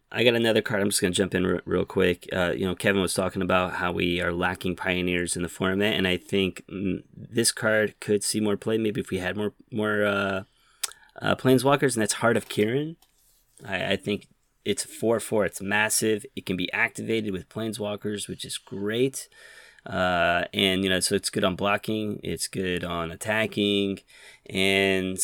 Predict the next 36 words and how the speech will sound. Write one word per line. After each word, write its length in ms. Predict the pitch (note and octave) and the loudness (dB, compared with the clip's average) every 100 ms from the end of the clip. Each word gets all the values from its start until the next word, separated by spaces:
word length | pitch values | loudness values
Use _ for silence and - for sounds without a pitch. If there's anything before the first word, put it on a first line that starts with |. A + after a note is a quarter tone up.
| - | 0
you 100 | D3+ | 2
know, 80 | D3+ | 0
yeah, 220 | B2 D#3 | 4 6
you, 200 | D3+ C3 C3 | 6 2 -4
you 60 | D3 | -4
get 100 | C#3+ | 0
Fatal 240 | B2+ A#2+ | 2 2
Push 320 | - A2 - | 2 0 0
now. 160 | A2+ G#2 | 0 0
There's, 220 | A2 A2 | 0 -2
there's 200 | A#2 A2 | -2 -2
removal 300 | G#2+ G#2 G#2 | -2 0 -2
for 240 | - G#2+ G#2 | 0 2 2
it. 140 | G2+ _ | 0 _
But, 260 | G#2 G2 - | -4 -2 -2
um, 380 | F#2+ F2+ F#2 - _ _ | -2 -2 -6 -12 _ _
you 160 | A2+ A2+ | -8 -6
know, 300 | F#2 F#2 F#2+ _ _ | -6 -6 -12 _ _
other 160 | A2+ A#2 | 4 4
than 200 | A2 G#2 | 4 0
black 300 | G2+ G2+ - | 2 0 0
removal, 600 | F#2+ G2+ A2 G#2 G2+ G2+ _ _ _ _ - | -2 0 0 2 0 0 _ _ _ _ -10
uh, 20 | - | 0
I, 520 | F#2+ F#2 F#2 F2+ G2 | 2 4 4 6 4
I 140 | - G#2 | 4 2
think 300 | - A#2 G#2 | 2 -2 0
it's 140 | G#2 | -2
just, 180 | - - | 0 -2
it's 160 | - - | -2 -6
a 60 | - _ _ - | -8 _ _ -10
great 280 | - G#2 G2 | 0 0 0
beater. 260 | G#2 A#2+ F2+ | 0 0 0
It's 140 | - | -4
a 60 | F2+ | -4
fast 420 | - G2 F#2+ - | 2 2 2 -2
beater. 480 | G2 G2+ E2+ D#2+ | 0 2 0 -2